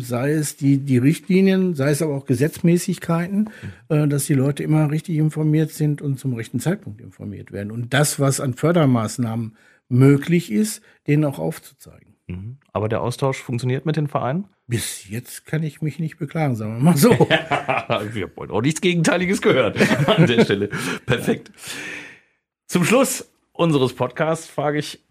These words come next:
Speaker 2: eigentlich immer nach den schönsten Kanu-Erlebnissen meiner jeweiligen Protagonistinnen und Pro-, Protagonisten. Was war so dein schönstes Kanu-Erlebnis? Vielleicht hat's auch gar nichts mit dem Kanu-Polo zu tun, aber es hat was mit dem Paddelsport zu tun.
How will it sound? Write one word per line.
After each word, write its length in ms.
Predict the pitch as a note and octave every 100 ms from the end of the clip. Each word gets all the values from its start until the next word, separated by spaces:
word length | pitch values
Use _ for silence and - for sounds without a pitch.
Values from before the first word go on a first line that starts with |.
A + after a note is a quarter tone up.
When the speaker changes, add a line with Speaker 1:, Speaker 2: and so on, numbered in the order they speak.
| -
Speaker 2:
eigentlich 380 | C#3 D#3 C#3 -
immer 300 | D3 D3 D3+
nach 200 | D#3+ C3
den 140 | A#2
schönsten 540 | - C#3 C3+ - A#2+
Kanu-Erlebnissen 1000 | A2+ A#2 A2+ F#2 G2+ G2+ - F#2 - F2 - _ _ _ -
meiner 240 | F#2 F2+
jeweiligen 440 | F2+ F2+ E2+ F2
Protagonistinnen 640 | E2+ E2+ F2 F2 F2 E2+ E2+
und 120 | E2+
Pro-, 140 | - E2
Protagonisten. 880 | E2 - F2+ E2+ E2+ D#2 - E2 - _ _ _
Was 240 | B2+ - A2
war 160 | A2+
so 300 | A#2+ G#2 G2+ G#2 _ -
dein 260 | F#2 G2
schönstes 640 | F2+ - E2 - - - - - - - - - -
Kanu-Erlebnis? 880 | - E2+ D#2 D2 D2+ - - - _ _
Vielleicht 220 | G#2 G#2
hat's 140 | D3+ C#3
auch 120 | G2
gar 120 | G#2+
nichts 180 | A#2 -
mit 80 | A2
dem 80 | G2
Kanu-Polo 540 | G2+ F#2 F#2 G3+ A#2
zu 140 | - F#2
tun, 320 | G#2+ A#2 D3
aber 240 | A2 G#2+ G#2
es 120 | -
hat 140 | -
was 160 | F#2 -
mit 100 | F2+
dem 60 |
Paddelsport 480 | - - F#2 - -
zu 80 | -
tun. 160 | -